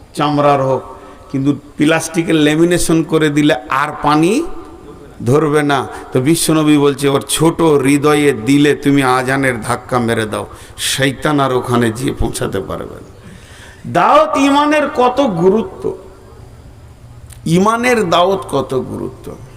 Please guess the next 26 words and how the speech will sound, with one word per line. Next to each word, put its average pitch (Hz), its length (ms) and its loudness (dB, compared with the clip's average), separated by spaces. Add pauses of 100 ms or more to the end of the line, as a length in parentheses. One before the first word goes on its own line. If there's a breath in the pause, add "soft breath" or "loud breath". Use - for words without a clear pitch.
(1500)
জি, 113 280 -8 (680 loud breath)
একটা - 260 -6
ছেলে 147 300 0
রাস্তায় 131 440 -4
হাঁটছে, 107 420 -12 (2500)
তো 143 120 0
একটা 143 540 -2
ফুল 180 200 2
প্যান্ট 180 240 -2
এই 175 80 0
পর্যন্ত 175 420 -2
গুটিয়েছে, 190 640 -2
আর 165 180 -2
একটা 147 320 -8 (300)
গোটাই 143 340 0
ফোল্ড 139 360 0
ছাড়া 117 300 -4
আছে। - 300 -10 (1500 soft breath)
এক 180 340 -4
পায়ের 202 300 2
জুতো 190 320 0
পরেছে, 214 380 2
তা 196 140 0
আবার 196 260 2
উল্টো 185 360 0
করে, 110 240 -10